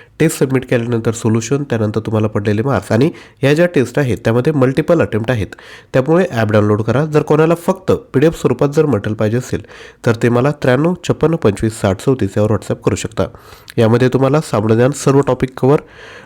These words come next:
मराठी व्याकरण, इंग्लिश ग्रामर, बुद्धिमत्ता, अंकगणित, चालू घडामोडी, सर्व प्रश्नपत्रिका आणि फुल लेंथ टेस्ट हे सर्व मटेरियल तुम्हाला या ठिकाणी आपण प्रोव्हाइड करतोय. ॲप डाउनलोड करण्याची लिंक डिस्क्रिप्शन बॉक्समध्ये आहे, त्या ठिकाणी मोबाईल नंबर, ओटीपी टाकून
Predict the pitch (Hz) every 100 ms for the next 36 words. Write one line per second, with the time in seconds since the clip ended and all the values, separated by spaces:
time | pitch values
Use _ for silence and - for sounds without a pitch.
0 | _ 127 139 147 165 151 147 165 165 113
1 | 107 - 117 120 139 - - 123 120 135
2 | 135 135 123 127 131 151 - 113 113 113
3 | 113 120 170 - - - - - - 160
4 | 165 165 170 160 156 165 165 175 - 156
5 | 139 131 143 95 - 113 - 156 143 113
6 | 110 123 135 117 101 104 110 107 101 113
7 | 110 101 104 101 110 113 143 - - -
8 | - 127 135 139 139 139 135 131 127 127
9 | 123 151 160 120 107 113 - 113 110 -
10 | 117 117 117 156 120 110 123 120 113 117
11 | 120 127 147 143 139 185 165 - -